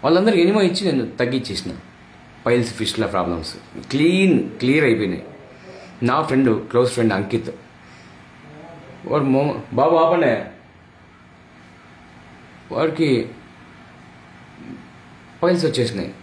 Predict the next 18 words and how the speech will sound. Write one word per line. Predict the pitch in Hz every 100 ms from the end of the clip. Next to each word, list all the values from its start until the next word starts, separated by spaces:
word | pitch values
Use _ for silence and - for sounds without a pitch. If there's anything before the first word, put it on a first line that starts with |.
| - - - - - - - - - - - -
వాళ్ళ | 135
భార్య | 123 135 165
చెప్పట్లేదు, | 165 170 165 160 170 208 - - - - -
ఎవరు | 156 180
చెప్పట్లేదు | 151 123 120 104
సిగ్గుతోని. | 101 113 113 104 82 - - - - -
అంటే | 120 160
సిగ్గుతో | 160 147 151
కొడుకుంది | 123 110 101 90
కదా. | 82 78 - - - - - - - - - - - - - - - - - - - - - - - - - - - -
బాగా | 147 147 220 202 - - - - - - - - -
పీకల | 190 190
మీదకి | 175 165
వచ్చింది | 160 156 120
పెయిన్. | 113 127 123 98 - - - - - - - - -
నడవలేకపోతున్నాడు, | 120 135 135 117 123 120 127 127 135 117
కూర్చోలేకపోతున్నాడు, | 120 120 127 120 113 113 113 120 120 131
బాధపడుతున్నాడు. | 95 98 110 107 107 104 104 101 117